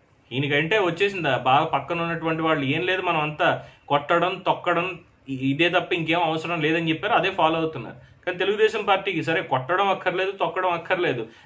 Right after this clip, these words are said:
నిజాన్ని చెప్పమని అడగడం కూడా రాదా? ఎంతసేపు చూసినా చంద్రబాబు నాయుడు ఒక్కళ్ళే మాట్లాడడం తప్ప మిగతా వాళ్ళు ఎవరు మాట్లాడేటువంటి ఇది లేదా?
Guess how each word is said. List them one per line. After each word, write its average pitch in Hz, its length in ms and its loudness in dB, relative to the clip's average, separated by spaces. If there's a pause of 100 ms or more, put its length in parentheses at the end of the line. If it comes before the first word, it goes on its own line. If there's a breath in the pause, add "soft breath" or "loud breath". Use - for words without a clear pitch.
(100)
నిజాన్ని 156 400 0
చెప్పమని 196 360 -2
అడగడం 196 320 -2
కూడా 190 180 0
రాదా? 175 340 0 (1500)
ఎంతసేపు 190 680 2
చూసినా 190 520 0 (340 loud breath)
చంద్రబాబు 175 400 4
నాయుడు 175 240 2
ఒక్కళ్ళే 175 480 0
మాట్లాడడం 165 600 2
తప్ప 135 100 0
మిగతా 139 440 -4
వాళ్ళు 156 180 2
ఎవరు 165 120 -2
మాట్లాడేటువంటి 139 880 -4
ఇది 135 120 -6
లేదా? 135 260 -2